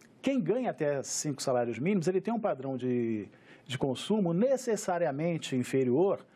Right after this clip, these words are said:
a quem ganha dez salários mínimos, né?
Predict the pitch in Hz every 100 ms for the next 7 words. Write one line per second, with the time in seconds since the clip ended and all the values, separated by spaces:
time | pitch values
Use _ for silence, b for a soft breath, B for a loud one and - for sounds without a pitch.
0 | B B 165 170 175 175 214 185 185 233
1 | 202 139 131 131 139 214 160 98 98 -
2 | _ _ _ _ _ _ _ 107 127